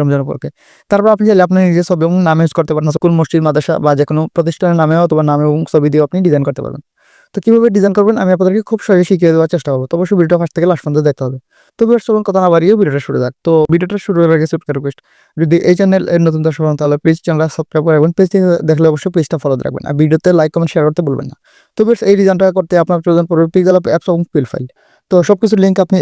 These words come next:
এই ভিডিও ডেসক্রিপশন বক্সে অথবা কমেন্ট বক্সে পেয়ে যাবেন। তো ফার্স্টে হলে আপনি এগুলো কষ্ট করে ডাউনলোড করবেন। তো আপনি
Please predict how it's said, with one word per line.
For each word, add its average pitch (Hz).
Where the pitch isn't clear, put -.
এই 175
ভিডিও 175
ডেসক্রিপশন 180
বক্সে 185
অথবা 165
কমেন্ট 165
বক্সে 214
পেয়ে 156
যাবেন। 127
তো -
ফার্স্টে 160
হলে 170
আপনি 175
এগুলো 156
কষ্ট 160
করে 165
ডাউনলোড 147
করবেন। 131
তো -
আপনি -